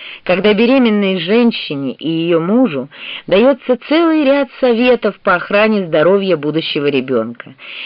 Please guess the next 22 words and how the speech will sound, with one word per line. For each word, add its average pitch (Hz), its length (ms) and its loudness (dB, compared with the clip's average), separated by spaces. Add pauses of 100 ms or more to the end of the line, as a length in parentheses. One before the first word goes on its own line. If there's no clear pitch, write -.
(100)
В 170 100 -8
детских 233 480 0
поликлиниках 220 840 0
ведется 220 420 0
большая 240 560 2
работа 214 540 2 (280)
по 190 100 0
воспитанию 202 760 0
здорового 175 480 2
ребенка, 151 640 -4
созданы 190 440 0
специальные 139 640 -6
кабинеты, 156 800 -2 (380)
выделены 302 580 2
дни, 226 480 2
когда 202 340 0
в - 60 -12
поликлинике 233 680 0
принимаются 214 720 0
только 170 360 0
здоровые 151 520 0
дети. 135 500 -8